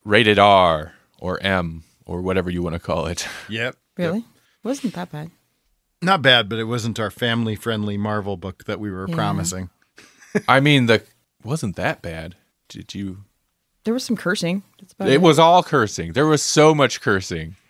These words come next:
Speaker 1: Yeah, the content for the most part wasn't bad when she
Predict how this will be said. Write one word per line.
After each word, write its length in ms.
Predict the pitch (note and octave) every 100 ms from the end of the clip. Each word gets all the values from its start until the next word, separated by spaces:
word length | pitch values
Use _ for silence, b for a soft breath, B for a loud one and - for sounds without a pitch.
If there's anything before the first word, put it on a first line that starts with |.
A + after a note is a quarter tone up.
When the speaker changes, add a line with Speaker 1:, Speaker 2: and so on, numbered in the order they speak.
| b b b
Speaker 1:
Yeah, 380 | D3+ F3+ C#3 A#2+
the 140 | C#3
content 520 | - D3+ E3+ E3 A#2+
for 100 | C3
the 60 | A2
most 220 | G#2+ G#2+
part 160 | - D#2+
wasn't 260 | G2+ F#2
bad 220 | F#2 G2
when 160 | F#2+ F#2
she 240 | - F#2